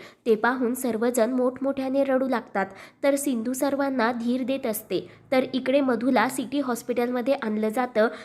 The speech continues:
तिचा बीपी खूप लो झालेला असतो, तर डॉक्टर म्हणत असतात, "यांना इंटरनल ब्लिडिंगसुद्धा होत आहे, लवकरात लवकर यांचं ऑपरेशन करायला हवं." त्यावर सिंधू म्हणते, "ठीक आहे,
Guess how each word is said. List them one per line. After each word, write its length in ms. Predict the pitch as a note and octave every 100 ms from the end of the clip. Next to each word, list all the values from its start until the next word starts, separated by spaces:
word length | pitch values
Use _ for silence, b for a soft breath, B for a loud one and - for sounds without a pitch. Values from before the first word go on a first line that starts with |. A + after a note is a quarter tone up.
| B C4+
तिचा 260 | C4 C4
बीपी 420 | B3 C#4+ B3 C4 B3+
खूप 260 | D4+ D4
लो 160 | B3 A#3+
झालेला 420 | C4+ C4 C4 C4+
असतो, 420 | A#3+ - G3 F#3+ B B -
तर 140 | C#4
डॉक्टर 380 | C4+ B3 C4+ C#4+
म्हणत 320 | C#4 C#4 C4+
असतात, 320 | C#4+ - A3+ A3+ B B
"यांना 340 | C4 B3+ C4 C#4+
इंटरनल 580 | B3+ A#3 A#3+ A#3+ B3 C#4+
ब्लिडिंगसुद्धा 720 | A3+ A#3 G#3+ B3+ C4+ C#4+ A#3 C4+
होत 260 | C4 C4
आहे, 280 | A#3+ G#3+ F#3+ F3+ B -
लवकरात 460 | A3+ A3 A3+ A3+ A3+
लवकर 360 | C4 C4+ A3+
यांचं 380 | C4+ A#3 A3 C#4
ऑपरेशन 560 | A#3+ G#3+ A#3 A3+ B3+ C4+
करायला 400 | C#4+ C#4 C4 C4+
हवं." 260 | C4 G#3 F3 B B -
त्यावर 260 | A3+ G3+ B3
सिंधू 400 | C#4+ A#3+ A3 A#3+
म्हणते, 340 | C4+ C4 C#4+
"ठीक 360 | C#4+ C#4+ C#4 B3
आहे, 320 | G#3+ F#3